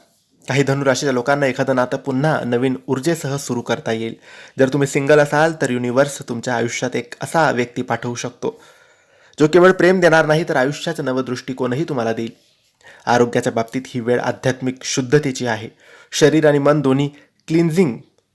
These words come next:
मागत आहे. सात्विक आहार, सकस झोप, प्राणायाम आणि ध्यान यामुळे तुम्ही जुलैच्या पहिल्या पंधरवाड्यात मानसिक उन्नतीचा अनुभव घ्याल. धनु राशीचा अधिष्ठाचा ग्रह गुरु असल्यामुळे "ओम ब्रूम बृहस्पतये नमः"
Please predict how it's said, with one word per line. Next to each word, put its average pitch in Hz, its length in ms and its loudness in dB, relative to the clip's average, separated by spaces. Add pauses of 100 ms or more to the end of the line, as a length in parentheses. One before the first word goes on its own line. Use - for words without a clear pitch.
(420)
मागत 120 440 2
आहे. - 220 -6 (340)
सात्विक 127 380 -2
आहार, 117 320 -6
सकस 131 480 -2
झोप, 120 300 -6 (120)
प्राणायाम 123 420 2 (220)
आणि 131 140 2
ध्यान 127 320 -4 (280)
यामुळे 151 260 6
तुम्ही 165 280 0 (400)
जुलैच्या 185 360 4
पहिल्या 151 340 4 (300)
पंधरवाड्यात 143 680 2
मानसिक 127 560 0
उन्नतीचा 127 500 2
अनुभव 123 320 2
घ्याल. 131 200 -8 (560)
धनु 127 220 2
राशीचा 120 420 0
अधिष्ठाचा 120 640 -2
ग्रह 135 360 0 (420)
गुरु 175 300 2
असल्यामुळे 135 560 2
"ओम 151 440 0
ब्रूम 135 400 0
बृहस्पतये 131 640 2
नमः" 123 240 -2